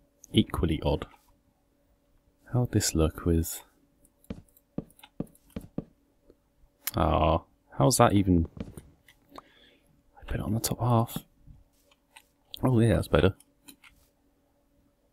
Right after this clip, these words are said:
Okay. So yeah, I'm gonna keep doing little things like this. Uh, I can't really use much of this mountain anymore because it does actually go up as well.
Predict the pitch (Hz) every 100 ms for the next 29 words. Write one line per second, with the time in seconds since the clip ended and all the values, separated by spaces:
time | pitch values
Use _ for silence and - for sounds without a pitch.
0 | _ _ _ - - - 120 85 - _
1 | _ _ _ _ _ _ _ _ - 117
2 | 104 117 135 135 - - 117 110 104 101
3 | - 104 101 - 95 90 - - - 104
4 | - - - _ - _ _ _ _ _
5 | - - - - 82 82 82 82 - -
6 | - 104 - 95 95 87 80 82 80 92
7 | - - 87 85 - 85 82 - 76 76
8 | 76 78 - - 82 80 - 85 85 82
9 | - - 78 78 76 76 82 _ _ _
10 | - 87 80 - 85 90 85 76